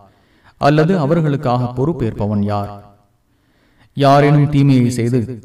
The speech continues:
அல்லது தமக்கு தாமே தீங்கிழைத்து பின்னர் அல்லாஹ்விடம் பாவ மன்னிப்பு தேடினால் அல்லாஹுவை மன்னிப்பவனாகவும் நிகரற்ற அன்புடையவனாகவும்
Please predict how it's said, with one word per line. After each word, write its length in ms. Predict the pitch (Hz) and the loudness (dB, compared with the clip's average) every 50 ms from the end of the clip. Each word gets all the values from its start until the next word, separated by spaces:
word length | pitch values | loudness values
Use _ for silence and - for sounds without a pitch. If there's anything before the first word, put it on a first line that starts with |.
| - - _ | -20 -10 _
அல்லது 400 | - 131 147 165 185 208 214 185 | 0 2 2 2 2 0 0 0
தமக்கு 360 | - 131 151 175 170 175 175 | -2 -2 -2 -2 -2 -4 -6
தாமே 260 | - 139 131 127 123 | -2 -2 0 0 0
தீங்கிழைத்து 640 | 117 127 120 120 127 127 120 110 110 110 110 - 113 101 - 113 101 - - | -2 0 -2 0 0 0 0 0 -2 -4 -4 -6 -8 -8 -8 -14 -18 -12 -4
பின்னர் 320 | - 151 170 185 190 190 | 0 2 2 2 2 0
அல்லாஹ்விடம் 640 | 180 - 135 143 151 165 175 175 175 175 180 170 - | -2 -2 0 0 2 2 2 2 0 0 -2 -2 -4
பாவ 220 | - 120 131 139 | -2 -2 -2 0
மன்னிப்பு 360 | 139 135 127 127 131 127 131 | 0 0 0 -2 -2 -4 -4
தேடினால் 540 | 127 127 110 104 107 110 110 110 113 117 117 113 117 117 113 117 _ _ _ _ _ | -6 -6 -6 -4 -2 -2 -2 0 -2 -2 -4 -6 -12 -16 -20 -20 _ _ _ _ _
அல்லாஹுவை 540 | 120 131 131 131 127 127 127 127 123 117 113 104 - 113 104 113 120 | 0 0 2 4 2 4 2 2 0 0 -2 -2 -6 -6 -4 -2 0
மன்னிப்பவனாகவும் 840 | - 151 175 180 156 143 120 117 113 110 110 117 127 123 117 107 117 117 107 110 - - - _ | 2 2 0 0 -2 -4 -4 -2 -2 -2 -2 -2 -2 -2 -2 -4 -4 -6 -10 -16 -20 -20 -10 _
நிகரற்ற 580 | 117 131 143 147 175 185 180 180 - - 117 | 0 0 2 2 2 0 -2 -4 -4 -4 -4
அன்புடையவனாகவும் 800 | 131 131 143 147 160 160 147 131 120 117 113 120 117 113 107 101 | -2 0 0 -2 -2 -2 -2 -2 -2 -2 -2 -2 -2 -2 -2 -4